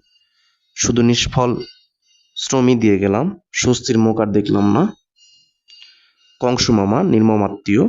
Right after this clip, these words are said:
কংস মামারা সবসময় স্বার্থোদ্ধারের ফিকিরেই থাকে, দুর্দিনে এগিয়ে আসে না কখনো। কেঁচো গন্ডুস করা, পুনরায় আরম্ভ করা। তাড়াহুড়ো করতে গিয়ে পুরোটা অং-, পুরো অঙ্কটা আবার কেঁচো গন্ডুস করতে হলো।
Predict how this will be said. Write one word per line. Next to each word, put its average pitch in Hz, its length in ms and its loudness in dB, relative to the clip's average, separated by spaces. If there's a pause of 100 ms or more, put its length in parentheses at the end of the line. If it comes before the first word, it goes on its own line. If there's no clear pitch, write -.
(720)
কংস 127 320 -2
মামারা 147 480 0
সবসময় 110 580 -2 (320)
স্বার্থোদ্ধারের 120 760 0
ফিকিরেই 110 480 2
থাকে, 135 400 0 (260)
দুর্দিনে 113 400 2
এগিয়ে 104 240 2
আসে 101 220 -2
না 104 120 0
কখনো। 107 380 -2 (2000)
কেঁচো 135 260 -2
গন্ডুস 113 380 0
করা, 120 300 -2 (440)
পুনরায় 120 320 0
আরম্ভ 101 360 -2
করা। 131 200 0 (800)
তাড়াহুড়ো 120 420 0
করতে 120 320 0
গিয়ে 113 360 2
পুরোটা 113 260 2
অং-, 107 380 -2
পুরো 139 220 2
অঙ্কটা 113 520 -2
আবার 107 380 -2
কেঁচো 123 300 -4
গন্ডুস 107 280 0
করতে 104 260 -6
হলো। 131 340 0